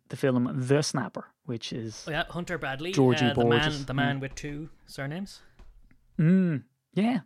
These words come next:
Speaker 1: what's with that?
Speaker 2: Oh, silly.
Speaker 1: That's so silly. It's like Finley and Torkel. Anyway, uh, so they, they brought in a free agent
Speaker 2: Oh, I met an
Speaker 1: signing,
Speaker 2: American
Speaker 1: um,
Speaker 2: once called Ku Kuklin.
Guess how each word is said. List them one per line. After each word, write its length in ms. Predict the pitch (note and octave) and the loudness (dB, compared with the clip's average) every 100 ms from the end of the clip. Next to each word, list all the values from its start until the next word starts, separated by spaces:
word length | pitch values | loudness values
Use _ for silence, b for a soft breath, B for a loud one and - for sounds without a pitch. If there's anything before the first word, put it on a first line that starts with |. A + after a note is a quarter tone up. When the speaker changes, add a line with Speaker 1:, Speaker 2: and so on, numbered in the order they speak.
| _ | _
Speaker 1:
what's 160 | G3+ G3+ | -6 -2
with 80 | |
that? 160 | F#3 G3+ - - | 0 0 -4 -12
Speaker 2:
Oh, 140 | A#2+ - | -12 -10
silly. 280 | - G#2 A2 _ _ _ _ _ _ _ | -14 -14 -16 _ _ _ _ _ _ _
Speaker 1:
That's 160 | E3 B2+ | -12 -8
so 140 | - | -8
silly. 240 | A#2 A#2+ A#2 B B B B B | -4 -4 -4 B B B B B
It's 100 | F3 | 0
like 120 | D3 | 2
Finley 340 | - C3+ C3 B2+ | 2 0 0 -6
and 120 | D3 | -6
Torkel. 320 | C3 A#2+ - - | -4 -6 -8 0
Anyway, 320 | F3+ F3+ G3 D#4+ | 6 6 6 2
uh, 160 | F3+ | 2
so 120 | F3+ G3 | 4 4
they, 200 | F#3+ E3+ _ | 4 2 _
they 140 | F#3+ F#3 | 2 2
brought 360 | D#3+ G3+ A3+ | 2 2 4
in 240 | G3+ G3 F3 | 4 2 2
a 100 | D3 | 2
free 220 | - E3 | 4 4
agent 160 | D#3 | 6
Speaker 2:
Oh, 100 | A#3+ | 6
I 40 | A3 | 6
met 80 | G#3+ | 6
an 40 | |
Speaker 1:
signing, 160 | C4 C4+ | 4 4
Speaker 2:
American 380 | G#3+ G#3+ A3 G3+ | 4 2 2 0
Speaker 1:
um, 60 | |
Speaker 2:
once 260 | F#3+ - - | 0 -2 -6
called 460 | - D#3+ D#3+ D3 - | -4 -2 -2 -2 -4
Ku 180 | D#3 C#3+ | -6 0
Kuklin. 400 | - - C3 | 0 0 -8